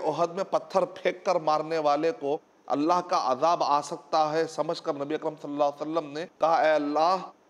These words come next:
ये कौम को अजाब ना देना, इनको मालूम नहीं है कि मेरा मर्तबा क्या है।"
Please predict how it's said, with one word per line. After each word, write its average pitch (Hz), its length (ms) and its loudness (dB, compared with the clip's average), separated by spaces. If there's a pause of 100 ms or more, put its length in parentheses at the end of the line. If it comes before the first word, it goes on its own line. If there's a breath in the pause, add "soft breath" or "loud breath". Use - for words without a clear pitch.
(120)
ये 151 120 0
कौम 147 360 0
को 151 180 0
अजाब 131 380 0
ना 127 120 0
देना, 120 240 -2
इनको 120 300 -4
मालूम 123 340 -2
नहीं 160 200 -8
है 147 80 -8
कि 143 120 -10
मेरा 117 220 -2
मर्तबा 95 480 -6
क्या 87 180 -16
है।" 85 60 -20